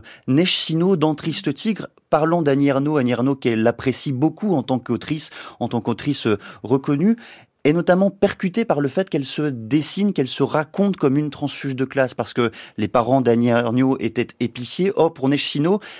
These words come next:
des parents épiciers, c'est déjà un statut, non pas bourgeois, mais presque bourgeois, en tout cas, euh, assez, euh, qui, qui vit dans le confort. Comment est-ce que vous expliquez, non pas cette compétition, mais ce rapport complexe entre, euh, personnes qui vivent, qui traversent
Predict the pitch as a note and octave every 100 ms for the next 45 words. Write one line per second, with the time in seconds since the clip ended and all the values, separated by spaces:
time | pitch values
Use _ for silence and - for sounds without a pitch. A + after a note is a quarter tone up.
0 | - A#2+ F3+ F3+ E3+ E3 D#3+ D#3+ - G#3
1 | - D3+ F3 F3+ F3+ F#3+ F#3 C#3 C3 D3+
2 | C3+ D#3 D#3 - - - C3 C3 C3+ D3+
3 | E3 G#3 F#3 E3 - G#3 - F3+ D3+ D3
4 | C#3 D#3 C#3 D3 F3 E3+ C3+ - - -
5 | C#3 C#3+ F3 F3 C#3 B2+ - - - -
6 | C3+ F#3+ F3 D3 C#3+ C3+ - D3 G3+ A3+
7 | - D3 D3+ - D3+ C#3+ G3 G3+ - -
8 | - C3+ C3 D#3+ - - - G#3 G3+ G3
9 | - E3+ - G3 A#3 A#3 - _ B2+ C3+
10 | D#3 D3 F#3 F#3 F#3+ - D#3 D3 F#3 G3
11 | - B2+ A#2+ - D#3+ B2 A2+ - _ C#3
12 | - E3+ F#3 - C#3 B2 B2+ F3+ - C3
13 | - - E3 E3+ F#3+ - -